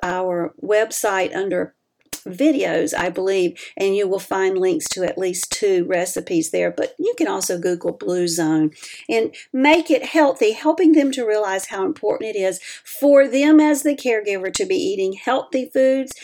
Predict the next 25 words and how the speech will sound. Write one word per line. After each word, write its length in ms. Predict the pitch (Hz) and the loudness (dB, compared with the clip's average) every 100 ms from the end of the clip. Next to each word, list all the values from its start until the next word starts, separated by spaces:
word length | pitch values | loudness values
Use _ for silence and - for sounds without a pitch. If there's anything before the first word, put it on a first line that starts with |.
| - - | -14 -2
and 160 | 202 | -2
how 240 | 226 220 220 | 0 -2 0
important 440 | 220 - - 214 | -2 -2 -2 -2
it 120 | 208 | -4
is 220 | 202 208 - | -4 -4 -6
for 100 | 196 | -2
them 220 | 190 185 | -2 -2
to 60 | |
be 120 | 175 175 | -4 -4
sharing 680 | - - 214 214 220 214 | -4 0 0 0 -2 -4
and 220 | 190 202 | -2 -4
cooking 480 | - 202 196 196 190 | -4 -6 -4 -6 -4
and, 240 | 190 190 - - - | -4 -6 -12 -20 -10
and 360 | 190 196 190 196 | -2 0 -2 -6
preparing 500 | 185 185 202 190 208 | -14 -8 -4 -4 -4
for 240 | - 180 | -4 -4
their 460 | 180 196 196 190 - | -2 -2 -2 -4 -4
L 220 | 214 269 - | -2 -2 -2
O, 240 | 170 175 | -2 -2
their 200 | 180 202 | -2 -4
loved 240 | 185 180 | -6 -6
one, 280 | 175 170 180 _ _ - | -2 -2 -4 _ _ -8
healthy 380 | 175 - - 165 | -6 -6 -8 -8
foods 320 | 180 175 175 | -6 -6 -6
also. 520 | 180 180 - 170 | -6 -6 -6 -6